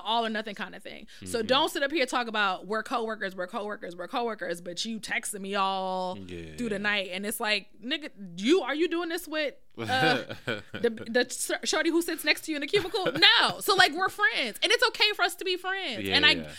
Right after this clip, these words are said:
Speaker 1: I promise you, I'm not gonna cross this line because I don't,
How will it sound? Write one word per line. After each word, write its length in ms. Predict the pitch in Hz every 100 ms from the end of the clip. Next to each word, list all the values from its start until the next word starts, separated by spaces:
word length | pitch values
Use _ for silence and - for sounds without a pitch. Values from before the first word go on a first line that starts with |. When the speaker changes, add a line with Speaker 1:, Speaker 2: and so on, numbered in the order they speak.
| -
Speaker 1:
I 120 | - 302
promise 600 | - 339 339 349 339 311
you, 320 | 302 339 349 - - -
I'm 240 | 247 320 339
not 180 | 285 254
gonna 160 | 240
cross 300 | 233 214 208 - - - 208
this 260 | 220 -
line 360 | 202 190 208 226
because 680 | 311 311 294 262 254 233 - - - - - - - - - - - - - - - - 269
I 160 | 311
don't, 260 | 320 294